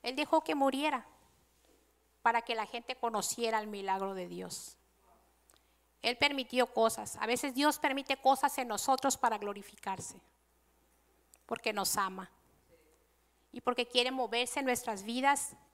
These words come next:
y moverse en nuestras familias. Pero ¿qué tan dispuesto estás tú para abrirle tu corazón a Dios? Ahorita que estamos tratando esta serie, se está tratando a todos los niveles,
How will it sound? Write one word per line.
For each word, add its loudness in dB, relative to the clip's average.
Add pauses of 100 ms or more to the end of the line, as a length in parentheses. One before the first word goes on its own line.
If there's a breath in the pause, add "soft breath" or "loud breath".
y -4
moverse -2
en -4
nuestras -4
familias. -4 (840 soft breath)
Pero 8
¿qué 4
tan 10
dispuesto 2
estás 4
tú 0
para 8
abrirle 0
tu -6
corazón -2
a -4
Dios? -8 (840 soft breath)
Ahorita 6
que 2
estamos 10
tratando 10
esta 6
serie, 6 (560 soft breath)
se -2
está 6
tratando 12
a 12
todos 8
los 2
niveles, 2